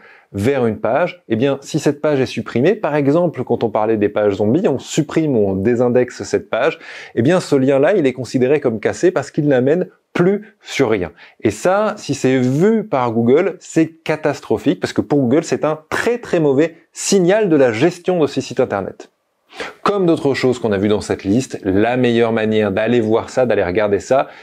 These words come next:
c'est le Google Search Console. Et on peut regarder justement tous ces liens-là, tous ces liens cassés, pour faire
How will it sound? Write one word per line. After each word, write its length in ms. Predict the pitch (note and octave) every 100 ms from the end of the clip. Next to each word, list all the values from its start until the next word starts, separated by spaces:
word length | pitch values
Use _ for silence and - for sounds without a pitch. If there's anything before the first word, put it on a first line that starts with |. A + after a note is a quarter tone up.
| -
c'est 260 | - D3
le 140 | C#3 A2+
Google 520 | G#2+ E3 D#3+ D#3+ D3
Search 440 | - C3+ B2 -
Console. 560 | - B2+ - G2 G#2+ D3 - - -
Et 140 | E3
on 160 | E3 D3+
peut 300 | - G3+ G#3
regarder 460 | F#3 D3+ C#3+ C#3
justement 540 | D3 B2 B2+ B2 C#3+ -
tous 260 | - A3+ A3
ces 220 | - D#3+
liens-là, 460 | C#3+ C#3+ C#3 A#2+ C3+
tous 140 | C3+
ces 140 | -
liens 220 | B2+ B2+ C3
cassés, 420 | A#2+ G2+ C3+ D3 - - -
pour 200 | - G#3
faire 340 | - D#3+ F#3+